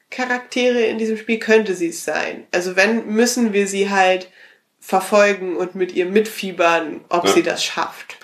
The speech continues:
Speaker 1: Aber ich fänd's auch krass, wenn sie ihr so viel Power geben, dass sie den Nachtkönig und Daenerys
Speaker 2: Nee.
Speaker 1: Aber sie wird es unbedingt wollen, nach dem, was wir jetzt gesehen haben.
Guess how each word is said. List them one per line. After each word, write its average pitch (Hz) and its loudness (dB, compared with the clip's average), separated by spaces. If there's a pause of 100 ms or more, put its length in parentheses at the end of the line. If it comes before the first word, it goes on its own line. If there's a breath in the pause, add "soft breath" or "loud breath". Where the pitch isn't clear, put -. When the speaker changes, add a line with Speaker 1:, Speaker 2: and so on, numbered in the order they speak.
Speaker 1:
Aber 180 2
ich 190 -2
fänd's 196 2
auch 180 -2
krass, - -6
wenn 175 0
sie 175 -2
ihr 170 0
so 180 2
viel - -2
Power 170 2
geben, 160 -2
dass 180 0
sie 180 0
den 170 -2
Nachtkönig 170 -4
und 175 -6
Daenerys - -8
Speaker 2:
Nee. - -8 (960 soft breath)
Speaker 1:
Aber 202 4
sie 214 4
wird 277 6
es - -2
unbedingt 208 4
wollen, 214 4
nach 175 -6
dem, 180 0
was 180 -8
wir 165 -6
jetzt - -10
gesehen 175 -4
haben. - -8